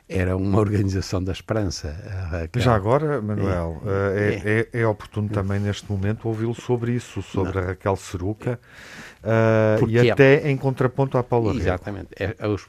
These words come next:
Speaker 1: a, a organização da esperança, a horta, as plantas, eh, o, a, a, a, aquilo que era a ideia do futuro. A Raquel, eh, era fantástica nisso.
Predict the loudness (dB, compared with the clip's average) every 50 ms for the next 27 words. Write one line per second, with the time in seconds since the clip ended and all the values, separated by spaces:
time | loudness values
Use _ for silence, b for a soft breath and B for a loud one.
0 | -14 -12 -12 -10 -8 -8 -8 -8 -8 -8 -8 -8 -6 -6 -4 -4 -4 -2 -2 -2
1 | -4 -4 -6 -6 -8 -6 -6 -8 -8 -8 -8 -6 -4 -4 -4 -6 -6 -6 -6 -6
2 | -6 -4 -4 0 2 4 4 4 4 2 -2 -8 -8 -8 -8 -10 B B B B
3 | B B B -6 -6 -6 -6 -6 -2 0 2 2 2 0 -2 -4 -6 -6 -6 -6
4 | -10 -14 -18 -20 b b b b b b b b -8 -6 -4 -4 -2 0 2 2
5 | 2 2 -2 -4 -4 -4 -4 -4 -2 -2 -2 -2 -2 -4 -4 -4 -4 -4 -4 -6
6 | -6 -4 -2 -2 -2 -2 -6 -4 -2 0 2 2 2 2 2 2 2 0 0 -4
7 | -4 -4 -4 -2 -2 0 0 2 2 2 2 2 0 0 -2 -4 -6 -12 -6 -2
8 | 0 2 2 2 0 -2 -6 -10 -14 -16 -10 -8 -6 -6 -6 -6 -4 0 2 2
9 | 2 2 0 -4 -8 -12 -12 -12 -12 -12 -12 -12 -12 -10 -10 -8 -6 -4 -4 -4
10 | -4 -6 -6 -4 -2 -2 0 -2 -2 -2 -4 -6 -8 _ -4 -2 -2 -2 -4 -6
11 | -8 -12 -18 -20